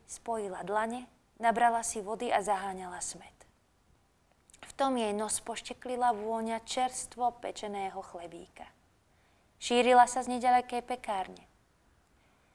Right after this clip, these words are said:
Lucia do nej vošla a ocitla sa medzi stolíkmi s kôpkami chrumkavého chleba. Majster pekár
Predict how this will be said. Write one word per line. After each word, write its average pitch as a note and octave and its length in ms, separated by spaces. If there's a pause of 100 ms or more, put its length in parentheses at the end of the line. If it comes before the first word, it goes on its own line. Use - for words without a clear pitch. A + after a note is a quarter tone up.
(220)
Lucia D4 400
do B3 80
nej G3+ 160
vošla C#4 480 (640)
a - 160
ocitla B3 480
sa B3 160
medzi A3 240
stolíkmi B3 720
s - 160
kôpkami C4+ 640
chrumkavého G3+ 800
chleba. F3 460 (800)
Majster G#3+ 480
pekár D4+ 560